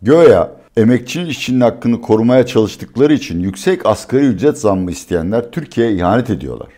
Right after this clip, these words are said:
Bunlar sadece enflasyonu patlatacak bir bütçe açıklarını arttıracak.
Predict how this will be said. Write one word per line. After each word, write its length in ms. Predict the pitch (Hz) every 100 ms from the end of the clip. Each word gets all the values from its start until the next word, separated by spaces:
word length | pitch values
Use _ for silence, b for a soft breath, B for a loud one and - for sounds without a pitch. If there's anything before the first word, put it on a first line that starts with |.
| -
Bunlar 300 | 95 127 170
sadece 560 | - 156 208 180 98 92
enflasyonu 840 | - 107 98 120 113 - 127 117
patlatacak 640 | 104 - 95 - 107 95
bir 80 | 92
bütçe 240 | 78 - 92
açıklarını 500 | 78 - 85 73 69
arttıracak. 480 | 64 - 69 62